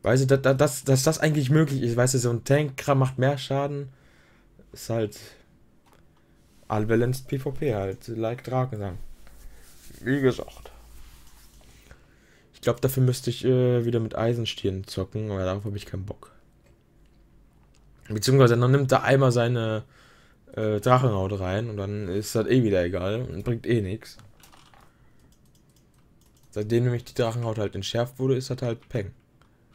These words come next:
Aber hier, der ist wieder, wieder nix, weißt du, tss, weißt du, den, den schn-, schnieft man einfach eben weg und das war's dann. Weißt du, diese Buffs bringen auch nicht wirklich was. Weil,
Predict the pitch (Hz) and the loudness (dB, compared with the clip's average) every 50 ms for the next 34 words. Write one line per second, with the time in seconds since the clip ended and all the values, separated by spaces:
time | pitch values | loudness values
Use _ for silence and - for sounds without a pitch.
0 | - - - _ _ _ _ _ _ _ _ _ _ _ - 95 104 117 113 104 | -20 -20 -20 _ _ _ _ _ _ _ _ _ _ _ 0 2 4 4 4 6
1 | 107 117 127 139 135 139 139 135 127 120 113 113 110 107 104 101 101 101 101 104 | 8 8 8 8 8 6 6 8 8 10 8 8 8 6 4 2 -2 -4 -4 0
2 | 110 104 101 95 95 90 101 90 101 - - - - - - - 95 95 92 95 | 4 6 6 6 4 2 0 -4 -6 -6 -4 -4 -2 -2 -2 -4 -4 -4 -4 -4
3 | - - 101 101 95 92 - _ _ - - - - - - - - - - _ | -4 -4 -2 -2 -2 -4 -6 _ _ -14 -12 -10 -10 -10 -12 -12 -16 -18 -20 _
4 | _ - - - _ _ _ _ - 98 95 104 104 101 - - 101 101 101 98 | _ -20 -20 -20 _ _ _ _ -6 -6 -4 -4 -6 -8 -6 -4 -2 0 0 0
5 | 95 98 95 95 95 92 92 - - - 120 120 87 120 - - 123 127 131 - | 0 0 -4 -4 -6 -6 -6 -6 -2 -2 0 0 -2 -4 -2 0 0 0 0 -2
6 | - - - - 117 123 - 107 - 98 95 95 98 135 147 143 - - 113 117 | -4 -4 -2 -2 -4 -2 -2 0 0 0 -2 0 0 0 0 -2 -4 -6 -6 -4
7 | 104 104 107 110 113 131 131 - - 127 127 131 - - - - - - - - | -4 -2 0 2 2 2 0 0 -2 -2 -2 -2 -4 -10 -20 -20 -20 -8 0 2
8 | 131 139 156 143 143 135 143 143 139 135 135 131 127 120 127 - - 156 165 170 | 2 4 4 0 4 8 8 10 10 10 10 8 6 4 0 2 6 6 6 6
9 | - - - - 147 156 151 147 147 139 135 127 135 151 151 135 127 107 101 110 | 4 -4 -2 -2 0 2 2 2 2 2 2 2 2 0 2 2 2 2 2 2
10 | 107 117 131 - - - _ _ _ _ - - _ _ _ _ _ _ _ _ | 0 0 0 -4 -10 -16 _ _ _ _ -20 -20 _ _ _ _ _ _ _ _
11 | _ _ _ _ _ _ _ _ _ _ _ _ _ _ _ _ _ - - - | _ _ _ _ _ _ _ _ _ _ _ _ _ _ _ _ _ -20 -20 -20
12 | - - - 117 120 123 123 123 120 120 120 117 107 82 - | -12 0 4 6 6 8 8 8 8 6 6 4 2 0 -2